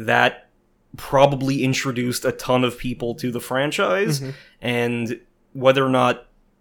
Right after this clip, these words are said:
Speaker 1: the remainder of the franchise kind of commits to that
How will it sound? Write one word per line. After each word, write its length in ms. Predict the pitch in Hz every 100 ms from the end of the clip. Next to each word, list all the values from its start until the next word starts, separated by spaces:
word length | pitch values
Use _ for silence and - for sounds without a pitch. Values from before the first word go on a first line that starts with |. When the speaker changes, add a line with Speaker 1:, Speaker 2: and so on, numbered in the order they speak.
| _ - - - - -
Speaker 1:
the 120 | 123
remainder 380 | 117 123 202 175
of 60 | 120
the 60 |
franchise 680 | 120 131 123 117 120 117 113
kind 240 | - 117 113
of 320 | 110 107 - - -
commits 320 | 135 170 -
to 100 | 117
that 380 | 113 110 110